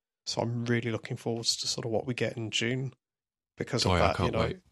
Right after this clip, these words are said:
Speaker 2: I can't
Speaker 1: Yeah,
Speaker 2: wait. I've booked
Speaker 1: uh,
Speaker 2: the week off work. <laughs>
Speaker 1: <laughs> So, I mean, yeah, th-, th-, this means that we can sort of look forward to that and think, well, hmm,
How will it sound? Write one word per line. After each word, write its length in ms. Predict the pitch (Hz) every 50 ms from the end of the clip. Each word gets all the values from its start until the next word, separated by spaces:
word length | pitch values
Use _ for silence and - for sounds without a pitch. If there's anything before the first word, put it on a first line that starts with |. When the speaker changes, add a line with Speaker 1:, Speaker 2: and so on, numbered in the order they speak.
| _ _ _ _ _ - -
Speaker 2:
I 40 | - -
can't 140 | - -
Speaker 1:
Yeah, 60 | 117 -
Speaker 2:
wait. 60 | -
I've 80 | - -
booked 120 | - 123
Speaker 1:
uh, 20 | -
Speaker 2:
the 80 | 101
week 180 | 92 92 - -
off 120 | 90 -
work. 320 | 107 95 95 80 - - - -
<laughs> 1800 | 123 - - - 220 - - - - 135 - - 185 151 135 165 180 139 - 170 - - - - - - - 226 208 160 156 - - 196 165 -
Speaker 1:
<laughs> 0 |
So, 160 | - - 151
I 60 | 147
mean, 160 | 143 156 156 156 165
yeah, 180 | 160 151 -
th-, 280 | - - 156 156 156 -
th-, 220 | 160 156 147 - - - - _ _
this 280 | - 143 135 - - -
means 380 | 147 147 143 135 131 123 - -
that 140 | 139 156
we 120 | - 135 127
can 140 | - 135 123
sort 200 | - 139 127 120
of 60 | 127
look 140 | 131 147 -
forward 260 | - 135 127 127 120
to 200 | - - - 117
that 200 | 110 113 110 110
and 100 | 113 -
think, 300 | - 120 113 107 - -
well, 300 | 120 110 113 113 113 117
hmm, 300 | 131 156 175 170 156